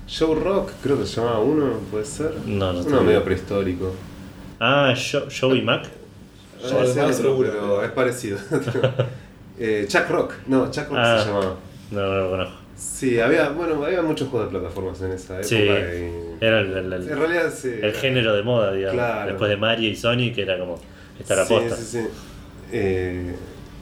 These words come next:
Speaker 1: todo pasaba mucho por ahí. Después, bueno, qué sé yo, pasé a la Play-, a PlayStation uno y ahí las cosas fueron diferentes.
Speaker 2: Y ahí sí, no, ahí sí. Había
Speaker 1: Eh.
Speaker 2: juegos de, de, de, de, de aventura gráfica en PlayStation uno.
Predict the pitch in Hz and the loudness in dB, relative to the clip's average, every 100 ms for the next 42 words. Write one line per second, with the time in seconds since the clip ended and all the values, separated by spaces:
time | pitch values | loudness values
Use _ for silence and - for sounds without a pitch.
0 | - 131 120 110 117 110 110 104 101 95 | -4 2 4 4 2 2 2 2 4 4
1 | 95 95 143 147 120 98 95 87 80 90 | 4 4 6 8 6 4 0 -6 -10 -10
2 | - 104 98 90 98 92 - 110 95 92 | -4 -2 0 0 -2 -2 -6 -8 -6 -4
3 | 98 92 101 101 98 107 110 110 98 92 | -2 -2 -2 -2 0 2 2 4 4 4
4 | 90 87 90 95 101 95 - 92 92 92 | 4 4 4 2 2 -2 -4 -6 -4 -2
5 | 90 90 92 95 131 104 110 113 - 101 | -2 -2 -2 2 4 4 4 2 0 -2
6 | 90 92 90 92 - - - - - - | -2 -4 -8 -10 -12 -18 -20 -20 -20 -14
7 | - 120 160 156 165 117 101 101 - - | 0 2 4 4 4 4 4 2 -4 -12
8 | 95 92 90 - - - 107 - - 107 | -8 -8 -8 -12 -14 -4 -4 -4 -6 -4
9 | 98 123 120 123 - 87 85 87 - 92 | 2 4 6 4 4 0 -2 -2 -2 -2
10 | 87 85 | -2 -6